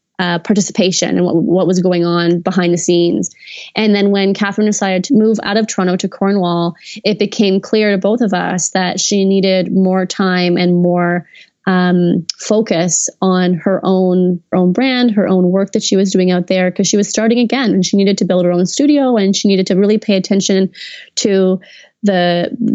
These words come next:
what was required to make her own personal goals come to fruition. So it was at that time that we,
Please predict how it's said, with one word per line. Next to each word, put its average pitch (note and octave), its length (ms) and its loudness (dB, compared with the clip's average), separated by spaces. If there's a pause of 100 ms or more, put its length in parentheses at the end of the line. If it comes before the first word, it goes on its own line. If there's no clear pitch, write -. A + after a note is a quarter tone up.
(160)
what G3+ 220 2
was G#3 140 2
required F#3 460 -2
to - 80 -2
make F3+ 160 -2
her F#3+ 140 -2
own F#3 300 2
personal F3+ 600 0
goals F3+ 760 0 (280)
come G3 160 2
to F#3+ 120 2
fruition. F#3 600 -2
So F3+ 420 0 (300)
it G3+ 100 0
was G3 120 2
at G#3 120 -4
that - 180 -4
time F#3+ 480 0
that F3+ 240 -2
we, F3+ 480 0